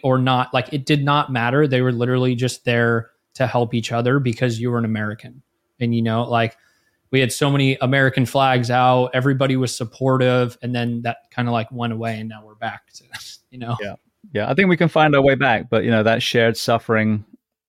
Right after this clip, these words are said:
Speaker 2: I, I mean, to me, the shared suffering now is just the, the need for a real leader. And I think there's a,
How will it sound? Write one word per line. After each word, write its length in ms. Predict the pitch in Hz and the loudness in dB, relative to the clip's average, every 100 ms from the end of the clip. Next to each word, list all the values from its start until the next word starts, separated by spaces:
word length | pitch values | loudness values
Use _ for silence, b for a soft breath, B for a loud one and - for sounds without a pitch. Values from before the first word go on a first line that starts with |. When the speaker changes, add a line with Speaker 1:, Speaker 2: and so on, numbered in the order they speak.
| - | -2
Speaker 2:
I, 240 | 113 117 | 0 0
I 40 | 127 | 0
mean, 160 | 139 123 | 2 2
to 120 | 143 | 4
me, 220 | 139 135 | 6 4
the 100 | 110 | 4
shared 300 | - 123 117 | 2 2 2
suffering 400 | - 117 123 110 | 2 0 2 2
now 280 | 110 113 110 | 2 2 0
is 140 | 104 | -2
just 260 | - 110 - | -6 -10 -2
the, 280 | 110 104 113 _ _ _ _ _ | 0 0 -6 _ _ _ _ _
the 80 | 120 | 0
need 460 | 113 110 110 110 107 | 0 0 0 0 -4
for 260 | - 113 | -2 0
a 40 | 104 | 0
real 440 | 101 110 110 110 117 | 2 2 2 0 -2
leader. 440 | 113 123 98 107 - _ _ _ | 0 0 -2 -10 -14 _ _ _
And 100 | 113 | -2
I 60 | 107 | -2
think 240 | - 120 | 0 0
there's 160 | 113 110 | 0 0
a, 180 | 113 | -2